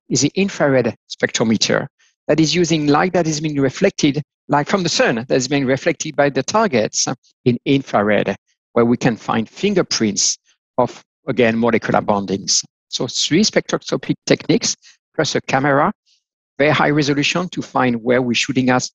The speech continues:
with our lasers, and also a microphone. So it's five in one.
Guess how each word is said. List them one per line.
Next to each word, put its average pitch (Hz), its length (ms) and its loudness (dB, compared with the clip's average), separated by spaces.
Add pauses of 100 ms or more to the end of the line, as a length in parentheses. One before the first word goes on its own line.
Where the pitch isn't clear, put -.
(440)
with 117 120 -2
our 117 160 2
lasers, 156 460 2 (960)
and 160 240 2 (100)
also 156 540 0 (180)
a 110 80 0
microphone. 110 580 -2 (380)
So - 160 -2
it's 156 320 0
five 175 480 0 (200)
in 139 260 2
one. 104 360 2